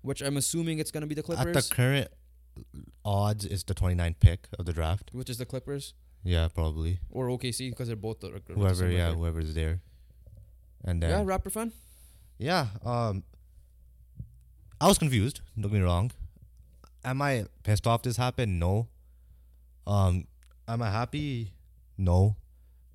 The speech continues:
Speaker 2: either. Um, I'm excited to see Agbaji. Um, I do believe in this Raptors development system. I'm pretty sure a lot of people do, right? Like, look to who we produce from being freaking,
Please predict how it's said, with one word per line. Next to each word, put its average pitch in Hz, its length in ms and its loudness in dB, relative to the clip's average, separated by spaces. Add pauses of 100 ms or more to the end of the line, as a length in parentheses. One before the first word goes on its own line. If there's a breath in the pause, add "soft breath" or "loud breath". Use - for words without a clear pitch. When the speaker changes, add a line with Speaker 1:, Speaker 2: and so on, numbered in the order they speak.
(120)
Speaker 2:
either. 107 380 2 (520 soft breath)
Um, 120 320 4 (440)
I'm 143 100 -2
excited 185 260 0
to 156 80 -6
see 131 360 -4 (460)
Agbaji. 110 720 2
Um, 87 400 2 (1000)
I 120 160 2
do 123 240 4
believe 117 260 2
in 113 100 2
this 104 140 2
Raptors 98 400 2
development 85 360 0
system. 87 420 -4 (360)
I'm 95 280 0
pretty 98 160 6
sure 87 120 4
a 82 40 4
lot 85 160 6
of 85 80 2
people 85 220 0
do, 82 240 0 (340 soft breath)
right? 82 220 0
Like, 76 200 -4
look 87 240 -2 (300)
to - 80 4
who 90 60 6
we 87 120 6
produce 85 340 4
from 82 260 -2 (100)
being 78 200 0
freaking, 78 340 -2